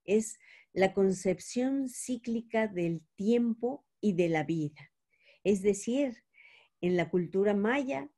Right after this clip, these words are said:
se entiende al mundo y se entiende a la vida como una espiral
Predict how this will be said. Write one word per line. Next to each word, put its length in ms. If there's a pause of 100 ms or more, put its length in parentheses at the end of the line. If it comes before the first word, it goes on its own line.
se 240
entiende 680
al 140
mundo 460
y 100
se 160
entiende 540
a 60
la 140
vida 480 (360)
como 260
una 280
espiral 680